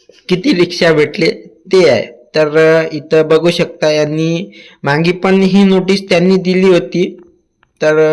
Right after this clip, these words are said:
इथं बघू शकता पंचेचाळीस हजार तीनशे एकोणनव्वद इतके ऑनलाइन अर्ज प्राप्त झाले होते, पण त्यापैकी सहाशे सदुसष्ट दिव्यांगांना रिक्षा भेटले होते दोन हजार चोवीस मध्ये.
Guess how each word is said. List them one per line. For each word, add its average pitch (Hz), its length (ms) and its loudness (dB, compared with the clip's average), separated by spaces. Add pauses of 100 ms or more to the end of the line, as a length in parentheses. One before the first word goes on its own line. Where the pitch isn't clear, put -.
(340)
इथं 156 280 -6
बघू 165 220 0
शकता 170 400 -6
पंचेचाळीस 160 720 -2
हजार 151 200 -2
तीनशे 156 360 -8
एकोणनव्वद 151 520 -2
इतके - 280 -6
ऑनलाइन 151 380 -4
अर्ज 151 200 -2
प्राप्त - 420 -6
झाले 143 280 -2
होते, 135 380 -4 (1400)
पण 143 380 -8 (180)
त्यापैकी 160 520 0
सहाशे 170 440 -4
सदुसष्ट 170 680 -2
दिव्यांगांना 156 640 -2 (200)
रिक्षा 233 320 -2
भेटले 170 300 0
होते 170 200 0
दोन 160 280 0
हजार 156 120 0
चोवीस 170 440 -2
मध्ये. 120 260 -8